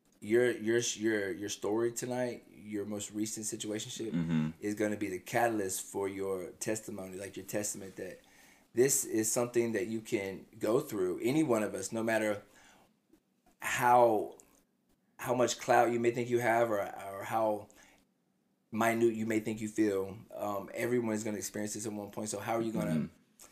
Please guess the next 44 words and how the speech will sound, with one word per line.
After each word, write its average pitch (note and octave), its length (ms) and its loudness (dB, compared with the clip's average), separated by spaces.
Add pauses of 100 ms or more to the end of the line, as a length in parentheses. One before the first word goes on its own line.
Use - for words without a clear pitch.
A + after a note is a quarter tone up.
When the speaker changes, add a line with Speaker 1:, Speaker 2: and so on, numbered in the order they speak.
(160)
Speaker 1:
how B2+ 140 -2
are C3 40 2
you C3 120 0
gonna A#2+ 220 2
come A2+ 300 -2
out A2 280 0 (320)
okay? G#2 520 0
Not B2+ 180 2
even C#3 200 0
okay, G2 340 -2
'cause F2+ 260 -8 (160)
we A2+ 80 -6
know, G2+ 140 -6
we G#2+ 160 -2
already G2+ 120 -6
talked G2+ 220 -10
before G2+ 280 -8
in F#2+ 40 -8
the F#2+ 80 -16
previous G2+ 300 -8
podcast, F#2+ 500 -10
okay G#2+ 220 -2
does G#2 100 -6
not G2 160 -10
mean G2 140 -10
okay. G2+ 280 -8
Speaker 2:
Mm-hmm. E2 420 2
Speaker 1:
How E2 100 -2
are A#2+ 40 4
you B2 60 4
gonna A#2+ 140 0
come A2+ 200 -4
out A2 200 4
of G#2 100 -4
this, G2 360 -4 (440)
um, F2+ 220 -6
stronger, A2 800 2
smarter, G2+ 800 -2 (280)
and G2+ 140 -8
more G2 140 0
appreciative G#2 580 -4
of F#2+ 120 -8
things G2 640 -6 (200)
that F#2+ 380 -6